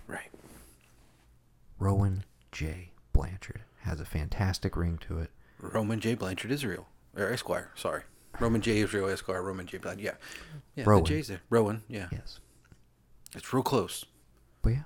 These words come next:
Speaker 2: we look forward
Speaker 1: Yeah.
Speaker 2: to meeting her in person.
Speaker 1: We do.
Speaker 2: Um,
Speaker 1: She's
Speaker 2: but
Speaker 1: technically our cousin once removed.
Speaker 2: That is true. Um, but needless to say,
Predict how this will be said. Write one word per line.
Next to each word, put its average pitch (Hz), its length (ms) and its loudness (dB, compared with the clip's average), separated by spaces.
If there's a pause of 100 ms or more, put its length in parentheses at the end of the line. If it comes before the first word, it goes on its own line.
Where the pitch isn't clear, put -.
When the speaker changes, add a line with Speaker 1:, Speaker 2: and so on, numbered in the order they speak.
(140)
Speaker 2:
we 117 120 8
look 127 160 8
forward 143 200 4
Speaker 1:
Yeah. 120 60 -2
Speaker 2:
to 110 60 0
meeting 151 260 4
her 147 260 0
in 120 120 2
person. - 360 4 (240)
Speaker 1:
We 113 100 -2
do. 151 200 -2 (260)
Speaker 2:
Um, 101 420 -4 (260)
Speaker 1:
She's - 220 -4
Speaker 2:
but 110 80 8
Speaker 1:
technically 135 420 4
our 104 120 6
cousin 113 480 0 (340)
once 87 380 -4
removed. 110 540 -6
Speaker 2:
That 98 140 -4
is 92 140 -4
true. 135 360 -2 (420)
Um, 101 440 0 (1500)
but 117 240 4 (240)
needless 113 420 4
to - 100 -2
say, 107 480 6